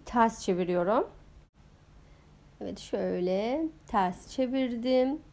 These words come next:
Tabanına yine bir yemek kaşığı kadar yağ alıyorum. İçine yağ kullanmadık. Sadece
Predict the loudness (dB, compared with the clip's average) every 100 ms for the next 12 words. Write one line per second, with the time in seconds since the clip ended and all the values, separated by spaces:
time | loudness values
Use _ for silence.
0 | -20 -20 -20 -20 -20 -6 -2 0 2 2
1 | 2 0 0 0 -2 0 0 -2 -4 -8
2 | -6 -10 -8 -2 2 4 2 0 0 2
3 | 2 2 -2 -2 -2 0 0 0 -2 -10
4 | -20 -20 -20 -20 -20 -20 -12 -8 -4 0
5 | 2 2 4 2 0 -4 0 0 0 -2
6 | -4 -8 0 2 2 0 -4 -2 -2